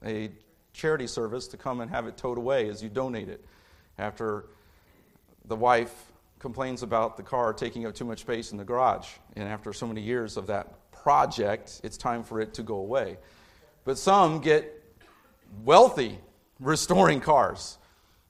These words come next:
Some of you have been to car shows, and you've seen restored cars. Incredible. I'm not big into cars. I've watched a little bit of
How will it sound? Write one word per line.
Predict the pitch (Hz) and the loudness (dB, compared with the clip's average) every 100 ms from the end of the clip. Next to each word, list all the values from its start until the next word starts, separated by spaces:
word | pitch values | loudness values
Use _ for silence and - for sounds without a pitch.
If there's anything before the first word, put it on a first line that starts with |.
| - | -2
Some | 185 | 0
of | 185 | 2
you | |
have | 175 | 2
been | 160 165 | 2 2
to | |
car | 147 175 208 | 4 6 6
shows, | - 135 110 101 - - - - _ | 4 0 -2 -4 -10 -14 -18 -20 _
and | 123 123 | -8 -6
you've | 131 135 110 | -6 -8 -6
seen | 170 196 123 107 - | -4 -4 -4 -8 -10
restored | 113 - 156 127 101 | -10 -4 0 0 0
cars. | 139 113 87 87 - - _ - | 0 0 0 -4 -12 -18 _ -10
Incredible. | 123 117 170 208 107 87 - _ _ _ _ _ _ _ _ _ - | -10 0 2 2 0 -8 -14 _ _ _ _ _ _ _ _ _ -6
I'm | 107 123 | 0 2
not | 143 131 117 | 4 2 2
big | 131 127 | -2 0
into | 127 117 | -2 0
cars. | 143 120 131 170 120 | 4 6 6 2 -4
I've | 101 | -4
watched | 110 113 120 | 0 0 -2
a | 117 | -4
little | 117 117 | -2 -2
bit | 117 117 | 2 2
of | 110 92 | 0 -4